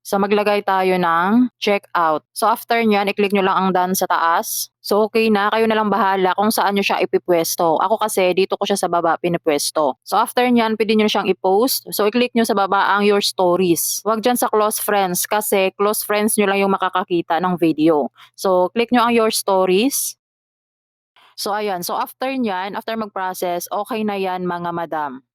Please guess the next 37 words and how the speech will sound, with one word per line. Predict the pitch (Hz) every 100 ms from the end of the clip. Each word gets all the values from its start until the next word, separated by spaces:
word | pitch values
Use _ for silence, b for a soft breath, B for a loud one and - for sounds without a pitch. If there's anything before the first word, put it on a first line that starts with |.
| _
Ayan, | 190 202 202
so | 196
i-check | 220 247 233
natin. | 220 208 196 185 196 254 269 _ _ _ _ _ _ _ _ _ _ _ _ _ _ _ _ -
O | 196
ayan | 214 233 240
na | 233
mga | 226 226
miha, | 220 226 214 175 175
okay | 196 214 214
na | 196
siya. | 196 170 143 - _ _ _ _ _ _
So | - 202
ganun | 233 240
lang | 233
kadali | 214 202 196 185
kung | 190
paano | 180 180
maglagay | 180 175 170 175
ng | 185 214
link | 190 185 196
sa | - 185
My | 180 160 156
Day. | 160 143 98 _ 175
'Di |
ba? | 185 190
Gamit | 175 196 233
na | 233
gamit | 220 214 202
siya | 196
sa | 196
mga | 190 190 180
nagbebenta | 170 170 175 160 160 151
or | 151
sa | 180 202
mga | 196 202
nag-a-affiliate. | 185 185 170 - 175 170 160 147